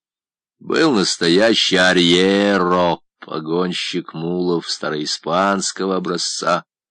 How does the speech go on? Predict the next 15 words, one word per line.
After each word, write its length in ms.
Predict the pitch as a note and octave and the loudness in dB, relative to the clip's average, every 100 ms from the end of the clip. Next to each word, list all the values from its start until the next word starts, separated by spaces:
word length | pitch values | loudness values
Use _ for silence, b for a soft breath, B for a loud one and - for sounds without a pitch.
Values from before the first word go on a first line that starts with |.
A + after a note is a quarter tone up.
| _ _ _ _ _ _ - | _ _ _ _ _ _ -6
Понукая 640 | - C#3 C#3 G3+ G#3 F#3 | 0 0 2 2 6 4
мулов, 640 | F3 G3 A3+ E3+ F#2+ - - | 4 2 4 6 4 2 -2
он 240 | - E3+ | 0 2
таким 460 | F3+ E3+ F3+ G3 F#3+ | 2 2 2 4 4
истошным 880 | F3+ - - C#4+ G#3 - G3 G3 F3 | 4 2 0 2 2 2 0 -2 2
голосом 540 | F3+ F#3+ D3+ A2+ B2 | 4 6 6 4 -2
кричал: 440 | - A#2 C3+ B2+ C#3+ | -4 -2 2 4 6
«Арре! 1160 | C#4 E4 F4+ D4 F#4+ F#4 F#4 D#4 C4+ A#3 G3 | 6 6 6 4 2 2 2 4 4 4 4
Арре!», 960 | F#3+ B3+ G#4 G#4+ G#4 G#4 G4 F#4 - - | 4 6 6 6 4 4 6 6 4 2
что 400 | - - D3 D3+ | -2 -4 0 2
эхо 380 | D3 C3 - E2 | 4 2 -2 -8
перекатывалось 760 | - D#2 - F2+ E2 D#2 D#2 | -6 -6 -2 -2 -2 -4 -4
далеко 420 | D2 D#2 - - | -4 -6 -4 -4
в 60 | D#2 | -4
горах. 520 | D#2 E2+ F2 D2+ - | -2 -2 -2 -4 -10